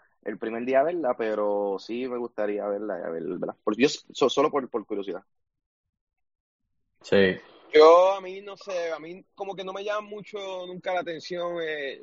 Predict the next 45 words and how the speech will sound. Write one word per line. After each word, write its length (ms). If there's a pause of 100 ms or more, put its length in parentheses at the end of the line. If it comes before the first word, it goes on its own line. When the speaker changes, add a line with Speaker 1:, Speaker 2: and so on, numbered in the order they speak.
Speaker 3:
las 140
películas 480 (100)
animadas, 460
o 40
sea, 140
sí 160
me 140
gustan, 500 (680)
pero 400
puedo 180
esperar, 400 (340)
¿me 60
entiendes? 240
Puedo 140
esperar 320
a 100
ir 100
a 120
Redbox 760
o, 100
o 600
por, 180 (960)
no 120
sé, 260 (180)
pero, 320
pero, 340
pero 200
sí, 280
tú 100
sabes, 200
no, 220
no 80
es 120 (120)
un, 80 (560)
puedo, 240
puedo 320
verla 520
en 100
cualquier 300
momento, 380
tampoco 380
me, 180
me 120
afana 320
tanto. 340